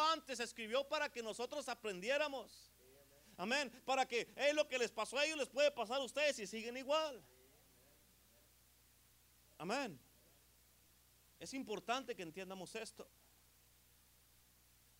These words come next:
Pero escucha, Dios nos manda su voz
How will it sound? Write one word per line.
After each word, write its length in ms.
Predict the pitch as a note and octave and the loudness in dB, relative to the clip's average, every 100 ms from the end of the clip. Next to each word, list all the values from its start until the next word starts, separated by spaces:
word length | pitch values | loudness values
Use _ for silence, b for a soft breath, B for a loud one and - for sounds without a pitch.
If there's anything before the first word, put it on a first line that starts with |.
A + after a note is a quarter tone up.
| - - - - - | -20 -20 -20 -20 -6
Pero 120 | F3 | -4
escucha, 380 | E3+ A3+ B3 A3 | -4 -6 -6 -2
Dios 160 | G#3+ A3 | -2 -2
nos 180 | A#3 | -4
manda 320 | F#3+ A3 A3+ A3 | -2 -2 0 -4
su 160 | - | -2
voz 480 | E3+ G#3+ F#3+ - - | 0 0 0 -4 -12